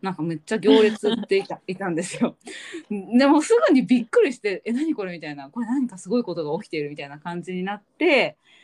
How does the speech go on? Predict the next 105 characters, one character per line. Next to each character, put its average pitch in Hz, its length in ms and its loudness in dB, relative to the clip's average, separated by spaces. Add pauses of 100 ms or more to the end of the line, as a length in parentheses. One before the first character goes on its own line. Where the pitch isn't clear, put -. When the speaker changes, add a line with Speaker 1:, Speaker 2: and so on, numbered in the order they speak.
(180)
Speaker 1:
で、 247 80 -4
し 247 80 -8
か 392 140 -6
も 220 160 -2
な 214 100 -2
ん 240 40 -4
か 156 140 -12 (120)
書 - 120 -4
い 587 100 -6
て 202 100 -2
な 220 120 -2
い 202 40 -4
ん 180 40 -4
で - 20 -6
す 160 100 -14
よ、 151 60 -8
ブ 165 100 -8
ラ 175 120 -2
ン 180 80 -4
ド 180 100 -8
名 151 120 -4
が 135 100 -8
外 165 260 -8
に。 131 220 -4
Speaker 2:
う - 20 -
ん。 - 60 -20
Speaker 1:
な 175 80 -10
ん - 20 -8
か 147 80 -10
パ 220 120 -4
ッ 240 100 -8
と 302 100 -2
見 381 80 0
た 302 100 0
と 214 60 -10
こ 175 80 -6
ろ 143 60 -4
に 147 100 -10
書 247 80 -2
い 254 80 -2
て - 60 -8
な 165 120 -4
く - 80 -20
て、 - 120 -14
「Have 202 220 -2
a 294 100 4
nice 240 320 0
day、 156 340 -2
サ - 180 -12
ン 170 80 -8
フ 175 60 -12
ラ 170 100 -6
ン 170 60 -6
シ 175 140 -8
ス - 80 -20
コ」 147 120 -8
み 135 60 -10
た 135 80 -12
い 123 40 -12
な 135 80 -10
こ 185 80 -12
と 185 200 2
が - 100 -10
書 233 60 4
い 214 60 2
て - 100 0
あ - 20 4
っ 311 40 4
て、 269 280 4
Speaker 2:
<laughs> 262 280 4 (180)
Speaker 1:
「い 208 40 -6
や、 214 80 0
Have 269 140 4
a - 20 2 (140)
nice 370 520 -2
day - 20 -4
な 269 120 -2
の 220 100 -8
は 208 80 -10
い 233 40 -8
い - 40 -6
ん - 20 -6
だ 226 100 -6
け 196 80 -12
ど、 247 80 -8
そ 254 80 -14
れ 240 80 -6
何 294 240 -6
な 240 140 -6
の？」 175 120 -14
み 170 80 -18
た 160 140 -8
い 160 60 -12
な 156 80 -16
感 247 340 -2
じ 415 140 -16
で。 285 280 -4 (520)
で、 415 260 2
な 403 100 -6
ん 403 60 -14
か 190 280 0
調 285 140 -8 (120)
べ 240 100 -6
た - 120 -18
ら 170 300 -6